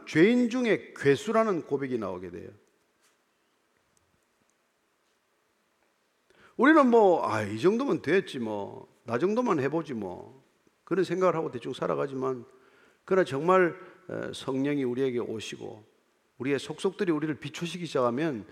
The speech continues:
그 성령의 빛에 우리가 자신이 온전히 드러나게 되면 우리의 추악한 모습을 볼 수가 없단 말이에요. 모든 생각하는 게 지저분할 뿐이고 하나도,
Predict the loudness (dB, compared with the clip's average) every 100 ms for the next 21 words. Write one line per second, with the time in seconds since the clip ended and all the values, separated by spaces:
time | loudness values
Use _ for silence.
0 | -20 -20 -6 -6 -2 0 2 2 0 -6
1 | -8 -8 0 2 2 -2 -2 -2 -2 -2
2 | -4 -8 -4 0 2 2 2 2 2 0
3 | -2 -2 -4 -10 -20 -6 0 4 4 2
4 | -18 -20 -20 _ _ -20 _ _ 2 4
5 | 4 2 2 2 0 0 -4 -2 -4 -4
6 | -6 -6 -4 -6 -4 -10 -14 -20 _ _
7 | _ _ _ _ -10 -8 -6 0 2 4
8 | 0 -2 2 6 4 2 -2 -4 0 2
9 | 4 4 0 -4 -2 -4 -8 -20 -20 -20
10 | -20 -6 2 8 10 10 6 6